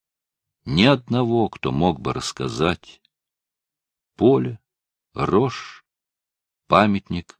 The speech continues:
в берёзовой рощице, цементная пирамидка — с трёхзначным числом убитых, сожжённых, и невидимые жаворонки, что пробуют своим щебетанием заполнить эту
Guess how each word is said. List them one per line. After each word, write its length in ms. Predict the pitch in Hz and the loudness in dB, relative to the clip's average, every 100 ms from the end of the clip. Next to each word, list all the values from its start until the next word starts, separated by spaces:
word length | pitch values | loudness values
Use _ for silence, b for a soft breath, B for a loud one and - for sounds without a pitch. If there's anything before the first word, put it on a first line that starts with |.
| - | -16
в 120 | 62 | -8
берёзовой 580 | 64 64 82 69 65 65 | -4 0 0 0 -4 -2
рощице, 640 | 71 76 - - - - _ _ _ _ _ | -2 -4 -8 -14 -14 -14 _ _ _ _ _
цементная 640 | - 80 85 65 64 65 | 0 2 2 -2 -6 -8
пирамидка — 680 | 62 64 65 73 139 - 120 - _ _ _ | -4 -4 -2 0 -2 -4 -14 -14 _ _ _
с 140 | - - | -16 -4
трёхзначным 800 | 73 71 - 78 120 - 95 101 | 0 0 -2 -2 0 0 -4 -4
числом 520 | - 85 - 80 78 | -6 -6 -4 -2 -2
убитых, 520 | 64 67 65 117 - | -4 -6 -6 -8 -10
сожжённых, 840 | - - 62 60 62 87 101 95 _ _ _ _ _ _ _ _ _ _ - | -8 -6 -4 -6 -2 -2 -2 -8 _ _ _ _ _ _ _ _ _ _ 0
и 100 | 90 | 6
невидимые 540 | 101 110 135 123 123 | 6 6 4 2 2
жаворонки, 760 | 110 73 78 71 65 65 - - _ _ _ _ | 0 2 2 2 -2 -6 -8 -18 _ _ _ _
что 280 | - - - | -10 -2 0
пробуют 540 | - 98 135 117 107 | 2 2 2 2 -2
своим 320 | - 78 82 76 | -4 -2 -2 -2
щебетанием 840 | - 73 73 - 76 65 62 57 | -4 -2 -4 -2 -4 -2 -6 -6
заполнить 720 | - - - 110 92 82 - - | -4 -4 0 0 2 -2 -6 -2
эту 440 | 104 - 87 82 | -2 0 0 0